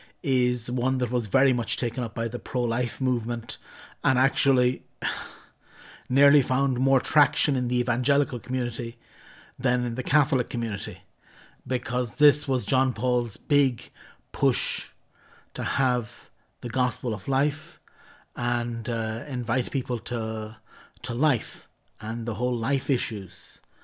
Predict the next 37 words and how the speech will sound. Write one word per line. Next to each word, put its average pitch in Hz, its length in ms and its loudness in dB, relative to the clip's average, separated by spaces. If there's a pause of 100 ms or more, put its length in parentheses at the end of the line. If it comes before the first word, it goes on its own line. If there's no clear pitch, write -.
(360)
uh, 101 420 -6
were, 113 380 -2
uh, 104 640 -6 (120)
i-, 156 40 -4
is 127 380 -2
an 113 100 -2
amazing, 120 640 0
um, 101 320 -6 (640)
encyclical 131 560 0
that 117 120 -4
he 120 80 -4
did 117 300 0 (100)
on, 113 480 -4
on 123 200 -4
moral 113 260 -2
theology. 110 680 -6 (540)
Um, 110 460 -6
so, 123 340 0
as 131 160 -6
I 127 40 -2
said, 120 220 -2
those 127 280 2
two, 135 260 0
and 117 160 -2
then 120 160 -2
I 120 120 -2
read 117 200 -2
a 120 40 -6
couple 120 240 -6
of - 60 -12
preconciliar 123 680 -4 (160)
manuals 123 640 0
as 117 120 -2
sem-, 127 280 -2
as 123 160 -4
a 117 40 -4
seminarian. 123 640 0